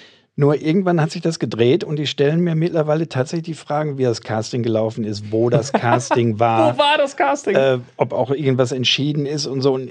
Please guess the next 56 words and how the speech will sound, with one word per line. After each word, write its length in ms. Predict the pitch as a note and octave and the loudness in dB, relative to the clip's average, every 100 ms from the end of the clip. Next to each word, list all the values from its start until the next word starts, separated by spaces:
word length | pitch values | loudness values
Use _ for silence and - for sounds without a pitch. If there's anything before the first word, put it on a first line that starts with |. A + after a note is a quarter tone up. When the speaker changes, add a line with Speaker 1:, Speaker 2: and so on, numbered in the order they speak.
| - A#2+ | -12 -12
Speaker 1:
ich, 240 | - E3+ | -10 -8
ich 140 | - | -4
hoffe 200 | F#3 - | -2 0
immer, 220 | B2+ C3 B2+ | 0 2 2
dass 160 | C#3+ | 2
da 80 | C3+ | 0
irgendwie 280 | B2 E3+ D#3 | 0 0 0
so 100 | C#3 | 0
ein 80 | C3 | 0
kleines 340 | D3 C#3+ C#3 | 0 0 0
Emoji 540 | C#3 C#3 E3 E3+ C3+ | 0 2 2 2 -2
kommt, 320 | B2 B2 C3 - | 0 0 0 -4
was, 260 | B2+ A#2 | -6 -6
was 380 | C3 B2+ - - | -8 -8 -10 -12
vermittelt, 560 | - C3+ B2 D3 C3+ B2+ | -2 2 2 2 0 0
dass 140 | B2+ | -2
sie 80 | C3+ | -2
es 140 | B2 - | -4 -2
auch 240 | B2 B2 - | -4 -4 -8
als 320 | C3 B2 - | -10 -8 -2
Scherz 280 | - C#3 C#3 | 2 2 0
verstanden 440 | C#3 - D#3 C#3 | -6 -2 0 0
haben. 240 | A2+ G#2+ E3 - - _ _ _ | 0 0 -4 -10 -20 _ _ _
Aber 100 | B2+ | 0
das 140 | C3 B2+ | 2 2
bleibt 260 | C3 B2+ | 0 2
aus. 300 | - C#3+ A2 | 0 0 0
Also 220 | A2 B2+ B2 | -2 -4 -4
viele 420 | - D#3 D#3 D3 _ _ - | -2 0 0 -2 _ _ -10
stellen 440 | - C#3+ C#3+ D#3+ | -2 2 2 2
diese 220 | D3+ D3 | -2 -4
Frage 340 | C#3 C3+ C3+ D#3+ | -6 -6 -6 -6
ernsthaft. 580 | F3 F#3 F#3 - D4 D4 D#4+ - D#4 | -4 -4 -2 -2 -2 -2 -6 -6 -10
Speaker 2:
<laughs> 340 | - - - - | -10 -20 -10 -2
Die 60 | |
Speaker 1:
Und 60 | F#3+ | 2
Speaker 2:
werden 200 | A3 F#3+ | 2 2
Speaker 1:
ich 60 | |
Speaker 2:
richtig 300 | G3+ G#3 - | 0 -2 -4
enttäuscht 420 | F#3 F3 F3+ F#3+ - | -4 0 -2 -2 -6
sein, 240 | A#2 C#3 | -4 -2
Speaker 1:
Die 80 | C3 | 2
werden 180 | C#3 C#3 | 0 0
richtig 160 | D3 | 0
Speaker 2:
wenn 60 | D3 | 2
das 120 | D3 | 2
Speaker 1:
enttäuscht 200 | B2 C3 D3 | 2 2 4
Speaker 2:
losgeht 80 | D#3+ | 2
Speaker 1:
sein. 160 | D#3+ D#3+ | 2 2
Speaker 2:
und 40 | |
du 100 | D#3+ | 0
nicht 180 | D#3+ D3+ | 0 -2
dabei 280 | C#3 C#3+ C3+ | -2 0 0
bist. 120 | C#3 | 0
Speaker 1:
Ja, 200 | B2 F#2+ - _ | 0 -2 -12 _
genau. 340 | C3 A2+ D#2+ | -4 -4 -4